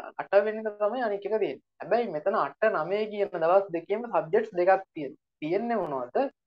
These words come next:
තියෙන තියරි වැඩිම සබ්ජෙක්ට් එක. Data communication and networks and graphics and multimedia. අන්න එතන අර්බුදයක් තියෙනවා. අපි දැන් මේක තේරුම් ගන්නවා මේ. තේරුම් ගන්න එක කරන්න මේ කොහොමද මේ ටයිම් ෂෙඩියුල් එක අපි ගහගන්නේ. දැන් ප්ලෑන් එක හදන හැටි මම මේ කියා දෙන්න.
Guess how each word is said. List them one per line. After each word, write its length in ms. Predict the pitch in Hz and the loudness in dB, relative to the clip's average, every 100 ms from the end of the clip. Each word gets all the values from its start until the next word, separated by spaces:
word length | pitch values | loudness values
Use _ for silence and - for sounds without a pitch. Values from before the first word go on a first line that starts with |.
| _ - | _ -8
තියෙන 260 | 151 151 - 247 - | -2 0 0 -4 -4
තියරි 380 | 165 170 202 233 | 4 4 6 6
වැඩිම 300 | 196 180 196 | 6 6 4
සබ්ජෙක්ට් 560 | 220 180 151 180 - - | 6 4 2 -4 -4 -16
එක. 120 | - _ _ _ _ _ | -16 _ _ _ _ _
Data 240 | 147 165 175 | 2 4 4
communication 580 | 170 170 175 175 175 | 2 2 0 0 -2
and 120 | 170 143 | -6 -6
networks 480 | 135 - 160 160 | -6 0 0 4
and 200 | 196 226 | 2 4
graphics 460 | 156 147 180 175 - | 2 2 0 -4 0
and 180 | 175 220 | 0 2
multimedia. 540 | 170 160 180 185 131 _ _ _ _ _ _ _ _ _ _ _ _ _ _ _ _ - | 2 4 0 0 -6 _ _ _ _ _ _ _ _ _ _ _ _ _ _ _ _ -6
අන්න 220 | 135 156 | -6 0
එතන 240 | 185 180 202 | 0 2 2
අර්බුදයක් 560 | 170 160 165 156 196 | 2 0 0 4 4
තියෙනවා. 300 | - 151 139 | 2 -8 -6
අපි 80 | - | -2
දැන් 120 | 160 | -2
මේක 180 | 175 214 | 2 2
තේරුම් 360 | 190 185 214 190 | 6 6 6 4
ගන්නවා 320 | 147 135 139 | 0 -2 -6
මේ. 120 | 123 _ - | -6 _ -6
තේරුම් 300 | 143 175 196 | 0 2 4
ගන්න 200 | 202 196 | 2 2
එක 80 | 196 | 2
කරන්න 300 | 180 160 143 | 2 2 -4
මේ 180 | 135 | -4
කොහොමද 240 | 139 147 170 | -4 -2 0
මේ 100 | 190 | 4
ටයිම් 260 | 165 147 156 | 4 4 0
ෂෙඩියුල් 300 | 170 170 175 | 2 4 6
එක 120 | 185 | 4
අපි 100 | 196 | 4
ගහගන්නේ. 400 | 175 156 139 135 | 4 4 2 -2
දැන් 140 | 131 | -6
ප්ලෑන් 320 | - 143 170 | 0 0 0
එක 140 | 202 185 | 0 0
හදන 180 | 160 190 | 0 0
හැටි 160 | 196 | 0
මම 160 | 196 196 | 0 0
මේ 140 | 185 | 0
කියා 180 | 175 160 | 4 4
දෙන්න. 140 | 131 | 2